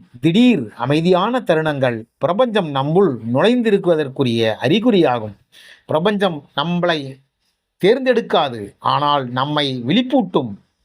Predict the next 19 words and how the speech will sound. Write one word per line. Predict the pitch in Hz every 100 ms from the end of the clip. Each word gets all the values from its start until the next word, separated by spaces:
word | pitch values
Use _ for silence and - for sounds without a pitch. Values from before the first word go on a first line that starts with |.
| _ _ _ _ 139
இந்த | 175 180 156
தருணங்களை | - 160 214 214 196 160 139
அனுப்பி | 135 214 233 262
நம்மை | 175 143 127 107
தயாராக்கக்கூடியதாக | 127 160 233 254 196 190 - 143 139 127 117
இருக்கும். | 120 110 117 101 - _ _
இறுதியில், | 123 156 175 180 170 143 135 -
பிரபஞ்ச | 139 196 262 240
சக்தி | 185 170 165
ஒரு | 135 123
சக்தி | 117 151 - 262 220
அல்ல, | 170 147 123 - - -
அது | 123 139
ஒரு | 131 120
அன்பின் | 131 208 240 214
வடிவம், | 147 165 202 175 107 - _ - - 131
நின்றுள்ள | 170 233 240 254 247 262
ஒரு | 196 139
விழிப்புணர்வு | 120 214 277 262 233 208